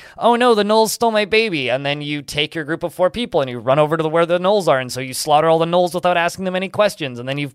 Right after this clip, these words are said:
like, free the baby from a cage and you bring it back to the, to the mom. Um, and, like, there's multiple factions and they interact differently.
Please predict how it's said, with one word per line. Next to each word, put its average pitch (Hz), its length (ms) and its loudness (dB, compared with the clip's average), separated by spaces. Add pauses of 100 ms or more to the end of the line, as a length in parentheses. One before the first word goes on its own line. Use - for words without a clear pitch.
(380)
like, 139 160 0
free 170 260 -2
the 175 60 0
baby 175 220 0
from 165 160 -8
a 180 60 -6
cage 190 300 -4
and 185 40 -12
you 185 60 -10
bring 190 160 -6
it 180 40 -6
back 185 140 -2
to 190 60 -14
the, 202 260 -4 (140)
to 202 80 -4
the 202 60 -6
mom. 165 340 0 (420)
Um, 131 640 -4 (1040)
and, 185 180 -6
like, 185 220 0
there's 180 220 0
multiple 180 420 -2
factions 175 800 -4
and 151 180 -6
they 147 100 -4
interact 156 640 -8
differently. 196 640 -8